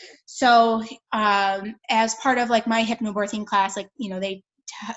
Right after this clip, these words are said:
taught the difference between, um, you know, the breathing, like, during dilation and the breathing during pushing, and also just, like, again, like, what the muscles do. Um, you know, like, when you're dilating, all the muscles of the uterus are building at the top, and then during pushing, they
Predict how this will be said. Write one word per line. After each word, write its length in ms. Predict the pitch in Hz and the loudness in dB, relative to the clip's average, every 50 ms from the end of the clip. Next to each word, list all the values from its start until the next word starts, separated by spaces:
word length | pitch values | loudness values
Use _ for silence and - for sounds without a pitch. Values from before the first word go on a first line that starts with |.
| - - | -4 0
taught 200 | - 220 233 - | 2 2 2 0
the 60 | 220 | -2
difference 320 | 202 214 208 - 202 196 - | -2 -2 -2 -4 -8 -10 -10
between, 560 | - 196 - 214 202 196 196 196 196 196 - _ _ _ _ _ _ _ _ _ _ _ - - _ _ _ _ _ _ _ - | -12 -12 -10 -10 -10 -10 -10 -12 -12 -14 -18 _ _ _ _ _ _ _ _ _ _ _ -16 -16 _ _ _ _ _ _ _ -6
um, 640 | - 220 208 202 196 190 185 185 185 190 202 208 233 311 | -4 -2 -2 -2 -2 -2 -4 -6 -8 -8 -10 -10 -8 -8
you 140 | 262 196 190 | -6 -6 -6
know, 40 | |
the 160 | 190 202 196 190 | -6 -8 -8 -6
breathing, 420 | 220 214 208 208 208 202 208 214 | -4 -2 -2 -2 -2 -2 -2 -2
like, 240 | 208 202 196 190 - | -2 -4 -6 -8 -6
during 720 | - 208 196 202 202 196 196 196 196 196 196 202 214 226 - 247 | -4 -2 -2 -2 -2 -4 -6 -8 -8 -10 -10 -10 -12 -12 -10 -4
dilation 600 | 226 208 202 202 202 196 196 190 185 - - 202 | -2 0 0 0 -2 -4 -6 -6 -6 -6 -6 -8
and 100 | 202 196 | -8 -10
the 60 | 196 | -10
breathing 340 | 185 190 190 190 185 196 202 | -10 -8 -8 -8 -8 -8 -10
during 280 | 202 214 214 226 233 226 | -8 -6 -6 -6 -6 -6
pushing, 520 | - 208 190 - - 190 190 190 196 - | -6 -6 -4 -4 -6 -6 -8 -8 -8 -8
and 100 | - 196 | -8 -8
also 280 | 190 196 202 - 233 214 | -8 -8 -6 -6 -6 -4
just, 200 | 190 202 196 - | -4 -6 -6 -6
like, 140 | 202 190 - - | -8 -8 -6 -8
again, 300 | 202 - 202 190 196 196 | -8 -8 -8 -10 -10 -12
like, 100 | 196 - | -12 -10
what 200 | - 208 208 220 - _ - - - - _ | -6 -6 -6 -6 -6 _ -20 -20 -20 -14 _
the 100 | - 254 | -2 0
muscles 500 | 247 240 226 220 214 - 226 208 202 190 | 2 4 4 4 2 0 -2 -4 -4 -6
do. 500 | 190 - 196 190 190 190 190 190 202 214 - _ _ _ _ _ _ 190 | -6 -6 -4 -2 -2 -2 -2 -4 -6 -8 -10 _ _ _ _ _ _ -8
Um, 680 | 208 196 196 196 190 185 190 214 240 262 254 185 - _ - | -6 -4 -4 -4 -4 -4 -6 -6 -6 -6 -8 -8 -12 _ -10
you 160 | - 208 202 | -8 -8 -6
know, 240 | 196 196 190 190 190 | -6 -6 -6 -6 -8
like, 200 | 190 190 190 190 - _ - | -8 -8 -10 -10 -12 _ -16
when 300 | - 196 190 196 190 196 | -12 -8 -8 -6 -6 -6
you're 120 | 190 190 | -6 -6
dilating, 540 | 190 196 208 214 220 214 214 214 214 214 202 | -2 0 2 2 4 4 4 2 2 0 -2
all 160 | 190 - - | -4 -6 -6
the 60 | 208 196 | -6 -8
muscles 340 | 196 202 - - 202 196 | -8 -8 -8 -8 -6 -6
of 100 | 196 190 | -6 -8
the 60 | 190 196 | -8 -8
uterus 320 | 190 190 190 202 196 - | -8 -8 -8 -8 -8 -8
are 100 | 202 190 | -10 -8
building 280 | 190 196 190 190 190 190 | -8 -8 -8 -8 -8 -10
at 80 | 190 - | -12 -12
the 60 | - - | -4 0
top, 300 | 262 262 262 262 262 233 | 4 4 4 4 2 -2
and 100 | 208 202 | -6 -6
then 120 | 196 190 | -6 -6
during 200 | 196 196 196 202 | -6 -8 -8 -8
pushing, 380 | - - 220 - - 208 202 202 | -6 -6 -6 -6 -6 -8 -8 -6
they 160 | 190 185 | -8 -10